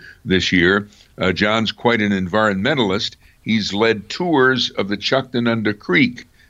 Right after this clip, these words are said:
uh, in Amsterdam, uh, up and down the, the creek. A-,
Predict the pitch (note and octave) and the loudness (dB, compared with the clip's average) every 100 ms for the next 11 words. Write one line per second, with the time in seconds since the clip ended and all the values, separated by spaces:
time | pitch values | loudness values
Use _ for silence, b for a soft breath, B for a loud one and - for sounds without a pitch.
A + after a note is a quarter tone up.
0 | - F2 - G2 F2+ F2 D#2 - F2 D2+ | -4 -2 0 0 2 2 0 -2 -2 0
1 | C#2+ C2+ - b - E2 F2 - F#2 F2+ | -4 -6 -12 b -4 0 0 0 0 2
2 | F#2 F2+ E2+ E2 - E2+ - G#2+ F2+ B1+ | 2 2 0 -2 -4 -8 -2 0 0 -2
3 | - b b F2 | -12 b b -4